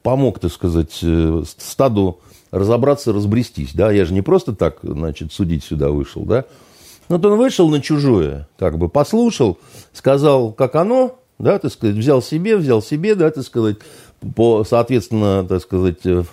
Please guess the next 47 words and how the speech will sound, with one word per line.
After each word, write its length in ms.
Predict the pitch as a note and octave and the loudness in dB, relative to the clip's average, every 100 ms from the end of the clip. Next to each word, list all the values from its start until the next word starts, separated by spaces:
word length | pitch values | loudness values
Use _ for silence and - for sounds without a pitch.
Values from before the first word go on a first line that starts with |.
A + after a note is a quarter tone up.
| - | -14
в-, 240 | - F2 - - - - G2 | -10 -10 -12 -20 -20 -16 -4
соответственно 520 | G2 A2+ C3+ A#2 A#2 | -2 0 0 0 -2
тому, 260 | C3 C3 A2 | 0 0 -2
в 60 | |
пользу 380 | - D3+ A2 A2 | 0 2 2 2
кого 420 | C#3 E3 A#3 A3+ | 2 2 2 0
и 100 | B2 | -2
кто 160 | - E3+ | -2 -2
на 120 | C#3+ | 0
кого 260 | C3+ C3 B2 | 0 0 0
наезжал, 560 | B2 B2 G#2+ F2 C#2 | 2 0 0 -2 0
да, 160 | F#2 D#3+ | -2 0
так 160 | F#2+ | -2
сказать, 140 | - - | -6 -2
там 120 | A#2 | 0
тоже 200 | A#2+ E2+ | 0 -2
сложная 400 | - G#2 D#2+ C#2+ | 0 0 0 -6
система 340 | - - E2+ D#2 | -8 -6 -4 -2
взвешиваний, 600 | E2+ E3 F#3 G2 D2+ D2+ - - _ | 0 2 2 -2 -6 -8 -16 -20 _
там 180 | G#2 G#2+ | 0 2
не 80 | A2 | 2
по 120 | A#2 | 0
пятьдесят 400 | C3 B2+ G2 - | -2 0 -2 -2
процентов 540 | F2 E2+ D#2+ D2 C#2+ - - | -6 -4 -8 -8 -10 -12 -12
с 160 | E2 - | -12 -6
каждой 320 | E2 C#2+ D2 | -4 -4 -6
стороны, 440 | - E2+ E2 D#2+ - - - - - - | -4 -4 -4 -8 -12 -20 -20 -20 -18 -2
вот, 440 | F#2+ G#2 A#2 G#2 | 0 2 2 2
и 100 | E3 | 0
весь 180 | G#3+ G#3 | 0 2
такой 280 | F#3 E3 E3 | 0 2 2
довольный 480 | D#3 E3+ G3 D#3 C3 | 2 2 2 0 -2
ушел 280 | B2+ D#3 C#3+ | -2 -2 2
дальше, 360 | F#2+ D2+ - - | 2 0 -10 -14
понимаете. 600 | D2 D#2 G#2+ B2+ - - _ _ _ - _ _ G#2 | -10 -4 -4 -4 -6 -16 _ _ _ -20 _ _ 0
И 180 | G#2 C3+ | 2 4
вот 120 | F3+ | 4
американцы 480 | G3 G3+ A3+ B3 G3 | 4 2 2 0 -2
все 160 | - E3+ | 0 0
время 200 | A3 F3 | 0 0
хотят 320 | D#3+ G#3 F#3+ | 0 -2 -4
себе 200 | D3+ E3+ | 0 0
присвоить 680 | E3 C#3+ D#3 F#3 E3 - C3 | 2 0 2 4 4 0 -4
вот 180 | B2 | -2
такое 220 | B2+ D#3 C3+ | -2 0 2
вот 140 | A#2 | 2
звание 540 | G2+ A2 E2+ C#2+ D#2 | 2 2 0 -6 -12